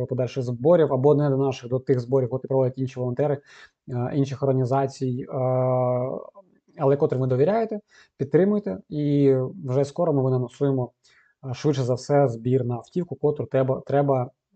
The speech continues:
ну, до травня якось купити. Але ми розуміємо, що об'єктивно це вкрай маловірогідно. Але будемо старатися. І з вашою підтримкою, з вашою допомогою, можливо, щ-,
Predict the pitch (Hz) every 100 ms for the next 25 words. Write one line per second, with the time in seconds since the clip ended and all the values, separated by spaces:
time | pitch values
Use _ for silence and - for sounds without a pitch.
0 | _ 170 202 131 - 190 - - 143 143
1 | 151 143 160 151 135 127 131 135 135 127
2 | - _ - - 175 175 131 123 _ -
3 | - - - 139 143 135 120 135 135 123
4 | 123 117 - 127 120 - 120 110 _ _
5 | _ _ _ - 123 117 117 113 113 110
6 | 117 123 - 127 139 123 117 113 - 113
7 | - - 139 _ 151 120 120 117 117 113
8 | - 127 123 - 123 - 131 151 147 117
9 | 117 - 127 117 127 156 143 120 110 123
10 | 117 -